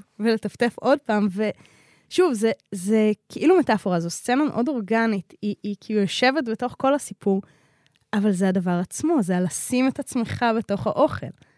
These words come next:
כאילו, איזה דבר מטורף יש כאן. אז, אז הסצנה הזאת של הארוחה, היא מערכות יחסים מורכבות,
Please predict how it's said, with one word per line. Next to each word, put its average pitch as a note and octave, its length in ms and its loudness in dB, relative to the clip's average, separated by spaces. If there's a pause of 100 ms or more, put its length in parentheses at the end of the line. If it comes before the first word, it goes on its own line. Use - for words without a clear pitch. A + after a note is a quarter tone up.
(460)
כאילו, G#3+ 180 -2
איזה G#3 320 0
דבר G#3 300 0
מטורף A3 560 -2
יש C#4 260 -4
כאן. - 140 -12 (800)
אז, G3+ 340 0
אז G3+ 220 0
הסצנה B3 540 2
הזאת G4+ 220 -4
של D#4 120 0
הארוחה, A3 480 2 (340)
היא G#3+ 100 2
מערכות G#3 400 4
יחסים - 340 0
מורכבות, F#3 680 0